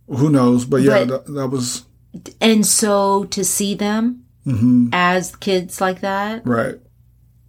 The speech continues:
Speaker 2: it, it just, it was so heartbreaking. Because, I mean, us being adults, we, all of us were,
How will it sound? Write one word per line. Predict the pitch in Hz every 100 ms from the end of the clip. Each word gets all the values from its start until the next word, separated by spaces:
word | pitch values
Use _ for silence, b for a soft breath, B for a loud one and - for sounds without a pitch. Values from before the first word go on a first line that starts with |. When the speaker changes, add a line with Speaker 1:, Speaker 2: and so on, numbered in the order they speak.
| _ _ _
Speaker 2:
it, | - 208 190 190
it | 202 180 175
just, | 196 185 -
it |
was | 185 185
so | 190 170
heartbreaking. | 180 196 - 151 147 143 147 - - - - - - - - -
Because, | 190 214 180 170 -
I |
mean, | 202 185 -
us | 185 190
being | - 196 180
adults, | 143 170 175 175 - -
we, | 180 156 - _ -
all | 180 190
of | 185
us | 165 -
were, | 165 156 156